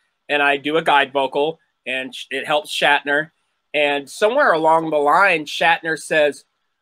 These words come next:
uh, "Mister Kinnison, if you ever need any help from me on something you're doing, <laughs> please don't hesitate to reach out." And I'm like, "Okay, that's weird and awesome." Uh, so s-, a few months later,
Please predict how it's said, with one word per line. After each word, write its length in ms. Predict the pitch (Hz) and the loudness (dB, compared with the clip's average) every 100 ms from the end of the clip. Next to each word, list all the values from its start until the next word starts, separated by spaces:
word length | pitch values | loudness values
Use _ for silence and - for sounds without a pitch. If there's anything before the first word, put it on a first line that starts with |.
| _ | _
uh, 240 | 135 139 110 - _ _ _ - 123 | 0 0 0 -8 _ _ _ -20 -12
"Mister 320 | 151 226 170 | -4 -4 -4
Kinnison, 500 | 147 302 254 - 165 151 | 0 0 0 -2 -4 -4
if 220 | 170 170 | -6 -6
you 220 | 180 202 | 0 2
ever 200 | 294 233 | 4 2
need 300 | 185 214 226 | 0 -2 0
any 220 | 185 170 | 0 -2
help 320 | 143 196 185 | 0 0 0
from 260 | - 165 151 | -2 -6 -4
me 320 | 196 240 165 | -2 0 0
on 220 | 147 139 | 2 0
something 320 | 165 175 151 165 | -2 -2 -2 -6
you're 120 | 269 | -6
doing, 320 | 175 160 294 - | -4 -4 -4 -8
<laughs> 60 | |
please 300 | - 330 285 | -8 -6 -4
don't 260 | 165 247 190 | 2 2 2
hesitate 640 | 175 247 196 165 175 156 - _ _ _ | 2 0 0 -2 0 0 -6 _ _ _
to 100 | 175 | -2
reach 280 | 175 196 - | 0 0 2
out." 260 | 196 120 - _ _ _ _ - | 2 2 -6 _ _ _ _ -12
And 140 | 135 | -8
I'm 80 | 139 | -6
like, 240 | 139 127 | -6 -4
"Okay, 460 | 147 156 165 156 147 | -6 -4 -2 0 0
that's 340 | 156 190 - | 0 -2 -2
weird 560 | 151 135 175 208 208 202 156 | -12 -8 -2 2 2 2 0
and 100 | 160 | 4
awesome." 380 | 185 302 440 453 370 _ _ _ _ _ _ | 4 2 -2 -4 -8 _ _ _ _ _ _
Uh, 520 | 165 165 160 151 151 147 _ _ _ _ _ | 0 2 2 2 0 -4 _ _ _ _ _
so 680 | _ - 180 175 170 160 | _ 0 4 4 4 0
s-, 360 | - - - - | -4 -16 -16 -12
a 240 | - 165 151 | -4 -2 -4
few 180 | 208 220 | -6 -2
months 340 | 214 196 - | -2 -2 -4
later, 520 | 180 208 202 156 156 | 0 0 2 0 -2